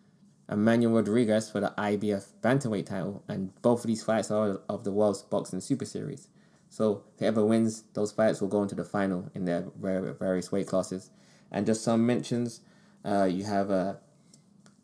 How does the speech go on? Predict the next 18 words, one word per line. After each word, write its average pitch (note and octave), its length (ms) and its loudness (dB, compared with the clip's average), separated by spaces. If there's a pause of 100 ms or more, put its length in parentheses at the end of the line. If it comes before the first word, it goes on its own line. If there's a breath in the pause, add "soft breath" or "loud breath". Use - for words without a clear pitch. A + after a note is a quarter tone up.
(460)
James A2+ 300 4
Tennyson, A#2 420 0
who's G#2+ 240 -2
headlining G#2 480 -2
a F#2 40 -4
card G2+ 540 -4
in F#2+ 140 -6
Belfast G2 480 2
on - 80 -4
Saturday. A2 500 -2 (140)
He's - 140 -10
quite G2+ 260 4
a F#2+ 60 4
big G2 240 0
name G2 280 0
in F2+ 100 -2
Irish F#2+ 260 -2
boxing. G#2 400 -6